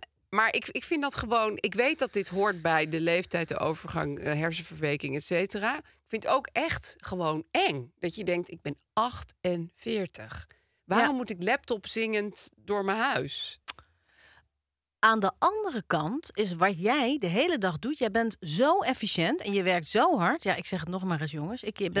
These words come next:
Speaker 1: Heel
Speaker 2: gewoon de
Speaker 1: lief dat
Speaker 2: hardest
Speaker 1: je dat
Speaker 2: working
Speaker 1: zegt.
Speaker 2: woman in showbusiness. Eh,
Speaker 1: Nou,
Speaker 2: dus jij
Speaker 1: dat
Speaker 2: bent
Speaker 1: valt
Speaker 2: zo
Speaker 1: wel mee.
Speaker 2: efficiënt en je kan als een soort laserstraal je, je aandacht focussen en dan weer ontspannen.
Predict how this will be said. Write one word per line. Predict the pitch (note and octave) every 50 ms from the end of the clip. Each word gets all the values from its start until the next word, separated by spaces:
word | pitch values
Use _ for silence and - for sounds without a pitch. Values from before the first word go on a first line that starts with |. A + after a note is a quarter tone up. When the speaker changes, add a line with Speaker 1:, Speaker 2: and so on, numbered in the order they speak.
| G3 -
Speaker 1:
Heel | -
Speaker 2:
gewoon | - F#3+ F#3
de | F3+
Speaker 1:
lief |
dat | F3 F#3
Speaker 2:
hardest | F#3+ F#3+ F3+
Speaker 1:
je | -
dat | - E3+
Speaker 2:
working | F3 E3+ E3+ E3+ E3+
Speaker 1:
zegt. | E3+ E3+
Speaker 2:
woman | E3+ E3 D#3+ D#3+
in | E3
showbusiness. | D#3 - G3 A#3 A#3+ F#3 D#3+ D3+ - E3+ G3 C4+ F#4+ - - - _ _ - - - - - - - _ _ _ _ -
Eh, | C4 C4+
Speaker 1:
Nou, | C4 C4 C4 C4 - - - - - - -
Speaker 2:
dus | - C#3 A3+ A3+ A3
jij | C4+ C4
Speaker 1:
dat | C4+
Speaker 2:
bent | C4 C4
Speaker 1:
valt | B3+ - -
Speaker 2:
zo | - E4+
Speaker 1:
wel | F4+ F#4+ G4+
mee. | - -
Speaker 2:
efficiënt | D4 D4 - D4 B3+ - D4 C#4 C4+ C4+ A#3+ -
en | - A3+ A#3+ A#3 A3
je | A3+ A#3+
kan | - - B3+ A#3
als | G#3+ G3
een | G#3 G3
soort | - - G3 D#3
laserstraal | F#3 G#3+ C4 D4+ C#4+ A3+ A3+ F#3+ - - - G3+ G3 F#3+ F3+ E3+ F3 E3+ D3+ - - - _
je, | E3+ F#3 F3+ E3+ - -
je | - D3+ F3 F#3 F3+ F3 E3 D#3+ D#3 - -
aandacht | D#3 - G#3+ B3+ A#3+ G#3 - -
focussen | - G3+ F#3 E3+ - - E3 - - E3 D3+ -
en | G3 A3
dan | G#3+ G#3 G3+ G3
weer | F#3 F3+ F3 E3+ E3 - -
ontspannen. | D#3+ E3+ - - - F#3+ A#3 C#4 D#4 E4+ F4+